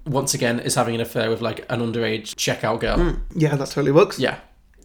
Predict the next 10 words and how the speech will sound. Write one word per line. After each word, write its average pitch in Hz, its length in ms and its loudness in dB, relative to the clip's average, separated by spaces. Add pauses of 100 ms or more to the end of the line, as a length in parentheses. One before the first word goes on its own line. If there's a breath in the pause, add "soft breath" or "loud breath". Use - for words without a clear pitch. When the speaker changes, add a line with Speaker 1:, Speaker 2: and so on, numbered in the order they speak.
Speaker 1:
and 131 120 2
that 226 120 2
checkout - 340 0
girl, 110 340 0 (580)
he - 160 -6
develops 110 340 -4
an - 60 -14 (240)
irrational 113 380 -2
dislike 107 320 -6
for. 131 240 -8